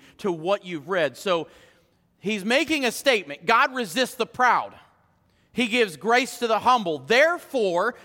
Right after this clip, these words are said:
submit to God. Therefore, submit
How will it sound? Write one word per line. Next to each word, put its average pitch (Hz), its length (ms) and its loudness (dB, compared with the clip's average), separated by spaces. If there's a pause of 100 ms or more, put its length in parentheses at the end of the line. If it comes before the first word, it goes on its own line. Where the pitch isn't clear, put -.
submit 226 1160 0 (500)
to 277 180 2
God. 226 460 -2 (400)
Therefore, 302 680 2
submit 240 920 -2